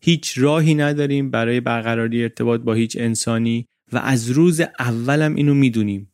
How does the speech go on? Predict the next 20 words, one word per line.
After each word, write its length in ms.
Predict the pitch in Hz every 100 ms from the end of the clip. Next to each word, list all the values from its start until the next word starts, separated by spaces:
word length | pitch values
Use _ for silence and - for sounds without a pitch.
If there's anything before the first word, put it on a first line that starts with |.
| _
یعنی 120 | 110
اینطوری 280 | 117 110 113
نیست 220 | 123 127
که 80 | -
بگیم 400 | 104 104 107 101
حالا 160 | 107 107
اولش 360 | 104 107 110
فکر 200 | - 101
می‌کنن 380 | 107 - 107 107
نجات 280 | 101 117 123
پیدا 240 | 117 113
می‌کنن، 400 | 110 107 - 104
یکی 200 | 107 -
میاد 220 | 117 117 110
دنبالشون. 600 | 110 107 110 107 113 113
نه، 240 | 117 110 _ _
می‌دونن 380 | 160 165 135 117
کشتی 440 | 113 123 120 - 165
که 160 | 131
بره 360 | 117 120 156